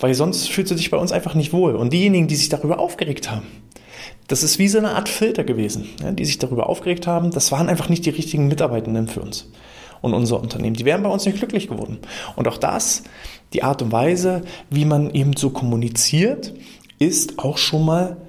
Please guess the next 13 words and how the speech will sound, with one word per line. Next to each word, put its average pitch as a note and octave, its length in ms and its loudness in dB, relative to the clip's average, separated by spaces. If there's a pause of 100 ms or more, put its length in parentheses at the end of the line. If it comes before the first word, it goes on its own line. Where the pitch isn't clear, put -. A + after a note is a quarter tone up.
(560)
Arbeitgeber, E3 680 0
Employer E3 360 2
Branding. A2 420 -4 (540)
Ein C3 200 2
weiteres E3+ 340 0
schönes F#3 260 0
Beispiel E3+ 340 2
ist - 200 2
zum D3+ 120 0
Beispiel D3 260 0
die C3 80 2
Marketingabteilung C#3 1000 0
von B2 300 -2